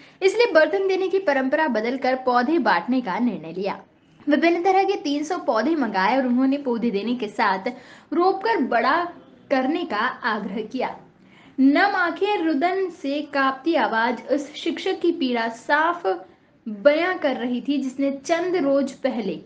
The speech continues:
पच्चीस साल के जवान बेटे को खो दिया। मंगलवार को बेटे की तेरहवीं पर स्मृति में शिक्षक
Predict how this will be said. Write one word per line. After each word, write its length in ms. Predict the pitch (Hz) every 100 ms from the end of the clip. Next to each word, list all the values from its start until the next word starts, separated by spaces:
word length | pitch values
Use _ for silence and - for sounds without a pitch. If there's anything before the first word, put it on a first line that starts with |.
| - - - - - - -
पच्चीस 340 | 294 349 349
साल 240 | 359 359 359
के 80 | 370
जवान 400 | 277 277 285 262
बेटे 320 | 233 226 277
को 140 | 277
खो 140 | 196 190
दिया। 240 | 147 156 - - - - -
मंगलवार 460 | 277 302 339 370 415
को 80 | 427
बेटे 300 | 370 339 392
की 120 | 359
तेरहवीं 380 | 381 320 320 349
पर 260 | 359 302 311
स्मृति 420 | 311 277 269 311
में 140 | 285 285
शिक्षक 600 | - 285 - - 349 349